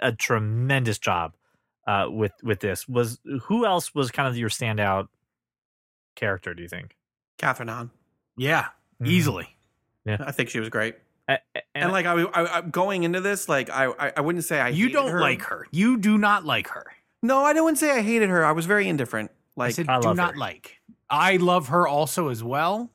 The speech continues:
Speaker 3: Um, but
Speaker 2: I do now. <laughs>
Speaker 3: Well, in, in everything, she's, she's spectacular. Um, like, I think about Parks and Rec.
Speaker 1: Parks and Rec, yeah, that's a
Speaker 3: Um, and
Speaker 2: Oh,
Speaker 3: I,
Speaker 2: yeah,
Speaker 3: I, I
Speaker 2: she's
Speaker 3: think,
Speaker 2: good.
Speaker 3: I think about Step Brothers. I mean, she really is spectacular.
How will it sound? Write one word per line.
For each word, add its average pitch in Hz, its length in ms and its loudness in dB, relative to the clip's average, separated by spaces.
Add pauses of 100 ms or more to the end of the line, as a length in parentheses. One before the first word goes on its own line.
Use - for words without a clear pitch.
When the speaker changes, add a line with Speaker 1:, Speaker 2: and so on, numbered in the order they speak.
(140)
Speaker 3:
Um, 113 500 -6
but 127 140 -4
Speaker 2:
I 147 80 2
do 202 280 0
now. 202 720 2
<laughs> - 40 -18 (380)
Speaker 3:
Well, 185 360 2
in, 190 280 2
in 190 200 0
everything, 165 600 0
she's, 190 400 0
she's - 400 -2
spectacular. 165 1300 -2
Um, 127 520 0
like, 156 240 -2
I 180 140 2
think 208 240 -4
about 165 520 2 (460)
Parks 175 300 2
and 135 160 -6
Rec. 131 140 -2
Speaker 1:
Parks 120 240 2
and 131 100 0
Rec, 120 300 2
yeah, 110 160 4
that's 110 180 0
a 147 80 0
Speaker 3:
Um, 135 400 0 (160)
and 165 160 2
Speaker 2:
Oh, - 20 4
Speaker 3:
I, 160 120 2
Speaker 2:
yeah, 160 80 -2
Speaker 3:
I, 156 180 0
I 156 120 0
Speaker 2:
she's - 100 -8
Speaker 3:
think, 180 160 -2
Speaker 2:
good. 110 100 -14
Speaker 3:
I 151 140 -2
think 185 240 -2
about 147 320 0
Step - 360 -2
Brothers. 127 640 -2
I 151 80 -2
mean, 143 200 0
she 196 320 4
really 156 760 4
is 127 160 -4
spectacular. 113 960 -2